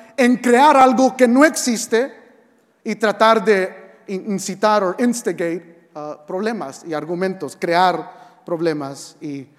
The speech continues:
argumentos. So, no, corregir doctrina falsa es un deber de un anciano, es parte de proteger a las ovejas de una mala enseñanza. No es crear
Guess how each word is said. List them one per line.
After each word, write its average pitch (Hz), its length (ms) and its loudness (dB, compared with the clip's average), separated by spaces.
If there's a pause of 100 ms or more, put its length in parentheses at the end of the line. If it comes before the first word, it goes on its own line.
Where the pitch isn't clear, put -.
(200)
argumentos. 170 640 -4
So, 185 260 -2
no, 214 600 0 (300)
corregir 202 880 -2
doctrina 202 540 -2
falsa 196 720 -2
es 233 400 2
un 208 180 -8
deber 190 360 -4
de 190 80 -10
un 180 80 -8
anciano, 175 460 -8
es 170 180 -6 (280)
parte 214 360 2
de 180 120 -2
proteger 190 560 -6
a 185 60 -4
las 175 240 -8 (160)
ovejas 185 500 -6
de 165 60 -8
una 175 200 -6 (300)
mala 185 260 -2
enseñanza. 180 640 -6
No 196 340 0
es 220 220 -2
crear 190 720 -4